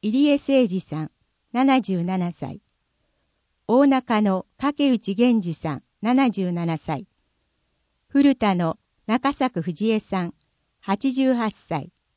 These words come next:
南野戸への藤田博之さん、九十二歳。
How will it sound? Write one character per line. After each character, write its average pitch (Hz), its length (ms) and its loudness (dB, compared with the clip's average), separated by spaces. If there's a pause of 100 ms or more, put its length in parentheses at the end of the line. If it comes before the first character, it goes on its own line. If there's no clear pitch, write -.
(960)
南 277 420 4
野 269 140 4
戸 233 140 2
へ 190 120 2
の 160 300 -4
藤 294 300 -4
田 247 120 2
博 202 260 2
之 214 260 -2
さ 151 200 -8
ん、 - 80 -12 (380)
九 269 260 2
十 185 220 -2
二 160 140 -2
歳。 147 340 -10